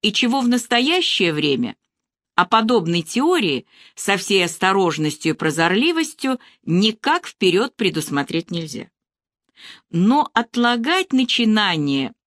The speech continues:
которого польза очевидна, и отлагать потому только, что некоторые вопросы с намерением оставляются неразрешенными и на первый раз предвидятся некоторые недоумения,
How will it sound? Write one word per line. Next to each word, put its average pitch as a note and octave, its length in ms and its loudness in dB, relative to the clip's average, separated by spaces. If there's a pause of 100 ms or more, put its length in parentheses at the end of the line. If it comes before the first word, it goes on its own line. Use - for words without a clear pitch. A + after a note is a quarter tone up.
(260)
которого G#3 480 0
польза F3+ 440 0
очевидна, F#3+ 800 -2 (500)
и F#3 80 2
отлагать G3 600 0
потому G3+ 580 2
только, F3 680 0
что E3+ 380 0
некоторые F3 720 2
вопросы E3+ 840 0 (380)
с - 160 -10
намерением F3+ 1080 2
оставляются F3 880 0
неразрешенными D#3+ 1040 0
и D3+ 160 -4
на E3 160 -2
первый F3+ 400 0
раз F3 360 0 (420)
предвидятся F#3+ 800 0
некоторые F3 640 0
недоумения, F3 960 0